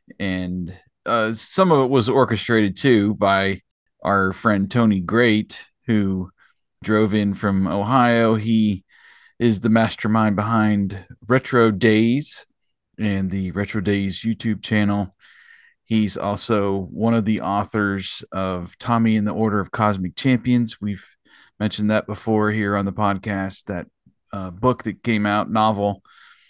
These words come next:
I think it was last year. And he actually got, uh, Stan Bush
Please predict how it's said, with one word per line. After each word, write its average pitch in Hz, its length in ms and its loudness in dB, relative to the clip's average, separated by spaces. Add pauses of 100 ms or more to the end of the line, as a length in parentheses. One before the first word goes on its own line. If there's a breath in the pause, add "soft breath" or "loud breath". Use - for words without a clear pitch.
(180 soft breath)
I 101 60 -10
think - 180 -10
it 113 80 -8
was 98 240 -4
last 101 340 -4
year. 92 440 -6 (320)
And 92 600 -4 (720 soft breath)
he 104 600 0
actually 101 760 -4 (600)
got, 107 480 0
uh, 98 520 0
Stan 120 500 0
Bush - 600 2